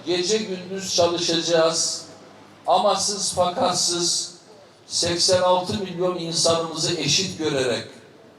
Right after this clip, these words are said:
gerçekten Türkiye'mize çok güçlü bir dönemi sağlamak adına milletimizin bütün evlatlarıyla birlikte çalışarak,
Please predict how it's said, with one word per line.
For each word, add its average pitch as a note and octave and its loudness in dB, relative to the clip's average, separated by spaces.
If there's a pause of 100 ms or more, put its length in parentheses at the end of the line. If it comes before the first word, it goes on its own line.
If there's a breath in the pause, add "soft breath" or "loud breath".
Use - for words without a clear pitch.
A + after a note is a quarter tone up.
(400)
gerçekten F#3+ 2
Türkiye'mize F3+ -4
çok G3 -2
güçlü - -6
bir F#3 -8
dönemi E3+ 0
sağlamak E3 2
adına C#3 0 (640)
milletimizin G3 -2
bütün A#3+ -4
evlatlarıyla G#3+ 4
birlikte F#3+ -4
çalışarak, C3+ -2